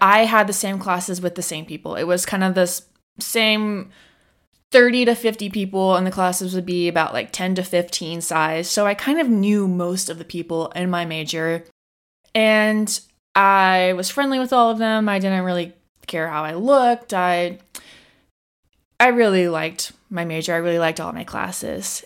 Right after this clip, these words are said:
And I don't remember exactly what Josh was studying, but it was something really, really smart, and definitely not something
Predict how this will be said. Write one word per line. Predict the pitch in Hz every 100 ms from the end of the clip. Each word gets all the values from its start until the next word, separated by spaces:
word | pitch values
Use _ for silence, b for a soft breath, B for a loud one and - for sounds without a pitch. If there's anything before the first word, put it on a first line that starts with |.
| _
And | 190 185 185 185 - -
I | - 208 294 339 349 - _ - -
don't | - 220
remember | 226 196 196
exactly | 180 - 156 156 - 170
what | 175 165 -
Josh | - 156 - -
was | -
studying, | - 170 165 170 - B B -
but | 220
it | 190
was | 220
something | - 349 381 370 330 285
really, | 233 262 311 302
really | 254 247 233
smart, | 190 190 160 -
and | 185 190
definitely | 226 262 247 240 233 226 B B B B _ _ _ _ _ _ -
not | 233 277 320 -
something | - 240 226 226 214 202